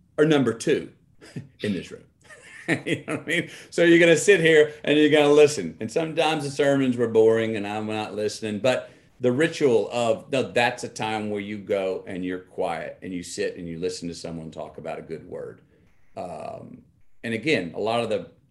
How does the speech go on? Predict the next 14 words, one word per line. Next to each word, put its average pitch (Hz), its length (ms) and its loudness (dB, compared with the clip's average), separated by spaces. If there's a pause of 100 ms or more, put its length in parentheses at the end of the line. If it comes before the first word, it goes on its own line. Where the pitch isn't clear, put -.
(300)
Methodist 110 800 -2 (480)
sermons 139 680 2
were 104 200 2
about 98 440 -4
what 95 440 -2
to 120 120 -4
be 104 160 -8
thankful 95 560 -6
for 82 420 -10
in 82 320 -14
our 69 240 -16
lives, - 500 -20 (180)
what 110 360 -4
to 90 420 -6